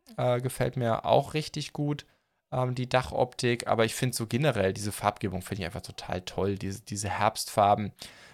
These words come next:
Was halt dann super ist, da wurde dann auch noch mit so Pink und Lila gearbeitet. Das ist vielleicht nicht <laughs> gerade realistisch, aber das sieht halt einfach cool aus. Ich mag auch die Bäume. Das sind jetzt noch mal kleinere Versionen dieser gebrickten Laubbäume, ähm,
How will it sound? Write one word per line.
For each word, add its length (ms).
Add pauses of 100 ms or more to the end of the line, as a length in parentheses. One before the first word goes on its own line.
Was 240
halt 160
dann 120
super 360
ist, 200
da 140
wurde 200
dann 100
auch 100
noch 120
mit 180
so 100
Pink 380
und 200
Lila 360
gearbeitet. 800 (520)
Das 240
ist 360
vielleicht 500
nicht 140
<laughs> 40
gerade 380
realistisch, 800
aber 220
das 160
sieht 160
halt 200
einfach 360 (120)
cool 200
aus. 300
Ich 120
mag 220
auch 80
die 80
Bäume. 420 (380)
Das 160
sind 120
jetzt 200
noch 180
mal 160
kleinere 640
Versionen 500
dieser 220
gebrickten 540
Laubbäume, 640 (440)
ähm, 360